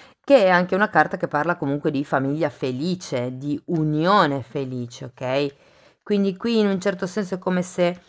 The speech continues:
grazie al momento, diciamo, di riflessione dell'appeso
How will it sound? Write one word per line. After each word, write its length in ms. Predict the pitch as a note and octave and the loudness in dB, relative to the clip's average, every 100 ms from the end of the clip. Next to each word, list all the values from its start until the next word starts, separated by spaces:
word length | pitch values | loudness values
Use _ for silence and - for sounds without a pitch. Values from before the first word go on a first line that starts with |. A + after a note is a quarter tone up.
| - _ | -20 _
grazie 560 | - G3+ A3 - G3+ G3 | 0 2 2 0 2 2
al 240 | F3+ E3+ | 2 2
momento, 720 | E3+ E3 F3+ F#3+ F#3 F3+ D#3+ - | 2 0 0 0 -2 0 -2 -2
diciamo, 400 | D#3 D#3 F3 E3 | -10 -6 -4 -2
di 100 | D#3 | -4
riflessione 480 | D#3+ - F3 F#3 E3+ | -8 -12 -8 -4 -2
dell'appeso 720 | D3+ F3+ - D#3 D3+ D3 C#3+ | -2 -4 -4 -4 -2 -2 -4